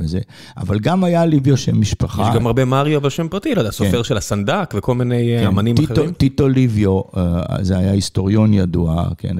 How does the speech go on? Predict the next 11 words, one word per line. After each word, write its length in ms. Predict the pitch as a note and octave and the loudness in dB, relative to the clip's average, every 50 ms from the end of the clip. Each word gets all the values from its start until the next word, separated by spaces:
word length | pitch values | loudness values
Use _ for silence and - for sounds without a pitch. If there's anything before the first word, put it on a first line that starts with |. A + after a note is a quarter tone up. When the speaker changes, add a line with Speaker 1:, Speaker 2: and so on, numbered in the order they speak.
| F2 F2+ | -6 -4
Speaker 1:
והוא 220 | E2 F2 F#2 F#2+ | -4 -2 -2 -2
היה 140 | F2+ E2+ E2+ | -2 -2 -4
לו 180 | E2+ F2 E2+ E2 | -4 -4 -4 -6
שם 220 | - - - E2+ | -6 -6 -6 -8
משפחה 380 | E2 - - - - - - - - | -8 -8 -6 -6 -6 -6 -6 -8 -8
כמו 180 | - - - E2+ | -8 -10 -10 -8
שלי. 280 | - - - - - - _ _ _ - - - - - - - - - - - | -6 -6 -6 -6 -6 -10 _ _ _ -20 -20 -20 -20 -20 -20 -20 -20 -12 -6 -2
אה, 160 | G#2+ G2+ G2+ G2 | 0 0 0 0
כמה 280 | - - C3 C#3+ D#3 D#3 | 0 -2 -2 0 0 0
אנשים, 540 | D3+ D3 C3+ A#2+ - - C#3+ D3 D3 C#3+ C#3+ | 2 2 0 0 0 0 0 2 2 2 2
אה, 280 | C#3 C3+ C3 C3 B2+ | 2 2 2 2 2